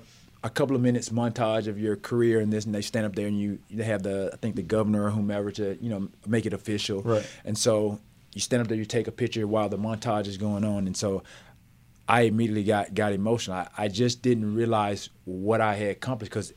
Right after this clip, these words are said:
Speaker 1: everything kind of flashed before my, my eyes at that point, realizing where I had came from, you know, understanding that really I was really a nobody in, in high school. Then I go on to college to U T Chattanooga.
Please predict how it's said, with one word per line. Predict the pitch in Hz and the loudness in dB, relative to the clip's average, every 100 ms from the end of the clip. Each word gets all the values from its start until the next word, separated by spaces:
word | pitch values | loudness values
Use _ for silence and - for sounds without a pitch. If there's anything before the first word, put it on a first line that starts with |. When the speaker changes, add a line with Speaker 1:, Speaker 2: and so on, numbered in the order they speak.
| - | 2
Speaker 1:
everything | 123 127 123 120 | 4 4 2 0
kind | 117 107 | 0 -4
of | 95 | -4
flashed | - 120 113 - | 0 2 2 0
before | 107 - 107 | -6 -2 0
my, | 101 101 104 - - | 0 0 -2 -4 -6
my | 104 107 | 0 0
eyes | 95 117 131 104 | 2 6 6 4
at | 101 | 0
that | 113 101 | -2 -2
point, | 151 135 - - - - | -2 -2 -4 -14 -20 -10
realizing | 87 123 120 113 104 104 - - - | 2 4 6 4 2 0 -4 -14 -14
where | 95 101 117 | -2 4 4
I | |
had | 110 104 | 4 0
came | 120 113 | 0 -2
from, | 104 101 90 82 - | -2 -6 -6 -8 -8
you | 101 | -4
know, | 101 95 - | -4 -4 -2
understanding | 113 101 120 110 104 | -2 -2 0 0 2
that | 104 95 - - - - | 0 -4 -10 -20 -20 -4
really | 123 151 107 - - - | 2 2 2 -4 -20 0
I | 110 | 6
was | 117 110 | 6 8
really | 135 131 | 8 10
a | |
nobody | 117 135 131 95 85 78 - - | 10 10 8 4 0 -8 -16 -8
in, | 101 98 | -6 -2
in | 107 | 0
high | 110 139 | 4 2
school. | - 104 85 76 - | 2 -2 -4 -6 -4
Then | 107 113 | 0 2
I | 110 | 2
go | 110 | 2
on | 113 | 2
to | 107 | 0
college | - 131 120 | 2 2 2
to | 95 | 2
U | 107 113 | -2 -2
T | - | -2
Chattanooga. | 107 107 113 127 92 | 0 2 2 2 0